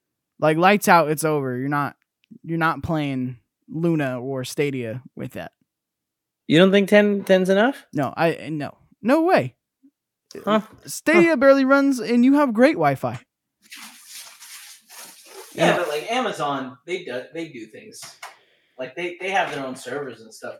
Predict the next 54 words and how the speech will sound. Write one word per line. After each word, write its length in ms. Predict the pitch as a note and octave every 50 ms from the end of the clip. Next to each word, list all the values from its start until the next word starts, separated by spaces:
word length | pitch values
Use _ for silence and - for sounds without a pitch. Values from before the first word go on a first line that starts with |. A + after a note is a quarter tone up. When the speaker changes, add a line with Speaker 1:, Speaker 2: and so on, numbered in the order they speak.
| -
Speaker 2:
too, 180 | - D#3+ D3+ C#3
and 80 | A#2
I 40 | A2+
feel 160 | - - C#3+
like 140 | C3+ B2 - - - A2 - - - - - - _ _ - - - - - - - - - - - - - _ - - -
they 140 | - F3+ G#3+
invest 320 | G#3 E3 D3+ C#3+ - -
the 60 | - A#2+
money, 260 | A#2 B2+ C3 A#2 G#2+
you 100 | G#2+ A2
know 80 | A2
what 80 | A#2 A#2+
I 40 | A#2+
mean? 180 | B2+ C#3 C#3+
Like, 180 | B2+ A#2+ A#2 -
they 200 | C#3+ C#3 C#3+ C#3+
actually, 560 | C#3+ C#3+ C3+ - - C#3 B2+ B2+ B2 A#2 - _ _ _ _ _ _ _ _ _ _ -
uh, 80 | - C#3+ - -
when 240 | D#3 F3+ E3 E3 F3+
they, 180 | G3+ A3 G#3+ F3
when 180 | E3+ F3+ F3+ F#3
they're 120 | G3 G#3+
messing 380 | G#3 G3 G#3 A3 G#3+ - A3+ G3
around 280 | F3 D#3+ E3 F#3+ F3+
with 80 | D3 B2
this 140 | C3 A#2+ -
stuff, 280 | - C3 A#2+ A2+ - -
they, 140 | C3 C3 C3+
they 220 | B2+ - D3+ E3+
go 260 | F#3+ G3 C4 C#4 C4
hard. 420 | G3+ A3 B3 C4+ G#3+ C#3+ A#2+ D#3 - _ _ _ _ _ _ _ _ _ _ _ _ _ _ _ _ _ _ _ _ _ _ _ _ _ -
Or 180 | F#3 F3+ F#3 F#3
they, 200 | F3+ F3 E3+ D#3+
like, 220 | D#3+ D#3+ D3 -
buy 240 | - C#3+ C#3+ D3+ D#3+
stuff 280 | D#3 - - D#3 C#3+ -
that 120 | C#3+ C3 A#2
works 340 | C3 C3+ C3 B2 - -
and 140 | B2+ A2+ A2+
leave 140 | A#2+ B2 A#2
it 40 | A#2
alone, 360 | A#2 A#2+ B2 B2 A#2+ A#2 A2
like 180 | A2 A#2+ - -
Twitch, 380 | - C3+ C3 G#2 - - -
<laughs> 100 | D#3+ D3+
where 120 | - E3+ -
Speaker 1:
Yeah. 60 | D3
Speaker 2:
it's 100 | F#3 -
like, 180 | D3 C3 - -
"All 80 | -
right, 160 | - - G3+ -
yeah. 260 | - E3+ F3+ E3 E3 - _ _ _ _ - - - - - - _ _
Here," 260 | - E3 D3 C#3+ - -
like, 320 | C#3+ C#3 C3+ C3 - _